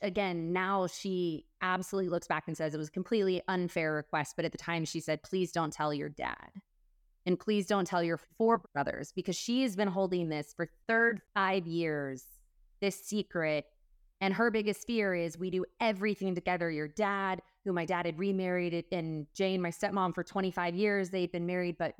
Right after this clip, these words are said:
Jane and my mom were really good friends. And she was basically like, "Basically, everyone's gonna judge me and everyone's, you know, I'm not gonna be invited to family things." And so in the moment, I think that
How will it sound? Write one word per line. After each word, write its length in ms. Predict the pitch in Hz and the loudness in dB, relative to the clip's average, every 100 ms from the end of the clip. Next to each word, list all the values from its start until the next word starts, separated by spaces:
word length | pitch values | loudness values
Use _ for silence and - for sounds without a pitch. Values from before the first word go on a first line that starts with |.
| - | -4
Jane 360 | 196 208 202 | 0 2 0
and 140 | 190 160 | 0 -2
my 140 | 147 | -4
mom 420 | 147 190 226 226 | -2 2 2 2
were 140 | 226 214 | 2 0
really 240 | 226 233 | 2 2
good 120 | 220 | 0
friends. 300 | - 220 208 | 0 0 0
And 160 | 196 185 | -2 -4
she 120 | 226 | -2
was 140 | 214 | -2
basically 460 | 190 208 190 - 196 | 0 -2 -4 -4 -2
like, 220 | 175 165 _ - | -2 -4 _ -6
"Basically, 460 | 247 240 247 226 208 | -2 0 0 0 -4
everyone's 280 | 208 214 208 - | -2 -4 -4 -6
gonna 120 | 190 | -2
judge 260 | 185 190 185 | 2 0 0
me 260 | 190 180 | 0 0
and 100 | 170 | 0
everyone's, 640 | 165 175 175 175 175 165 - | 0 0 0 0 -2 -6 -4
you 100 | 185 | 0
know, 80 | |
I'm 100 | 170 | 0
not 160 | 175 175 | 0 -2
gonna 100 | 185 | -2
be 120 | 185 | 0
invited 420 | 175 175 180 185 | 0 0 0 0
to 60 | 175 | -2
family 360 | - 185 180 175 | -2 0 0 -2
things." 400 | 185 175 175 175 | -2 -2 -2 -4
And 100 | 175 | -4
so 280 | 196 175 - - - - | 0 0 0 -10 -20 -10
in 160 | - 214 | -2 0
the 40 | |
moment, 880 | 190 196 220 233 214 175 165 - - - _ _ - | 2 2 2 2 0 0 -2 -6 -14 -20 _ _ -4
I 200 | 190 233 | 0 0
think 280 | - 247 226 | 0 -2 2
that 160 | 202 | 0